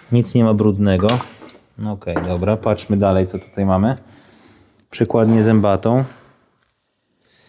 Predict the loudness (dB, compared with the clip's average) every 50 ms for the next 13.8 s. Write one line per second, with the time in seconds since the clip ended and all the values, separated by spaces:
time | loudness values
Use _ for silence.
0 | -20 -20 -20 -20 -20 -20 -20 -20 -20 _ _ _ _ -6 -2 0 0 0 -2 -4
1 | -6 -10 -8 -6 -4 -4 -4 -2 -4 -4 -2 0 0 0 0 0 0 0 0 0
2 | 0 0 0 0 0 0 -2 -2 -2 -4 -8 -16 -20 -20 -20 -20 -20 -20 -20 -20
3 | -20 -20 -20 -20 -20 -20 -16 -16 -14 -14 -12 -12 -10 -10 -10 -10 -10 -10 -10 -12
4 | -12 -14 -16 -20 -20 -20 -20 -20 -16 -16 -16 -14 -12 -6 -4 -4 -4 -4 -4 -6
5 | -6 -6 -6 -6 -8 -8 -10 -10 -6 -4 -4 -4 -4 -6 -8 -8 -4 -2 -2 0
6 | 0 0 0 0 -2 -4 -6 -8 -6 -2 0 2 2 2 2 0 -2 -4 -6 -6
7 | -4 0 0 0 2 2 2 2 2 2 2 2 0 0 0 0 2 0 0 -2
8 | -2 -4 -4 -4 -4 -2 0 0 0 0 0 0 2 2 2 0 -2 -4 -8 -10
9 | -14 -18 -20 -20 -20 _ _ _ _ _ _ _ -12 -10 -10 -10 -10 -14 -18 -20
10 | -16 -6 -2 -2 -2 0 0 2 2 4 4 4 4 2 2 0 0 0 0 0
11 | 0 -2 -4 -12 -20 -20 -20 -20 -20 -20 _ -20 -20 -20 -20 -20 -20 -20 -20 _
12 | _ _ _ _ _ _ _ _ _ -2 -2 0 2 2 2 2 0 0 0 0
13 | 0 0 2 0 0 2 2 0 0 -2 -2 -2 0 0 0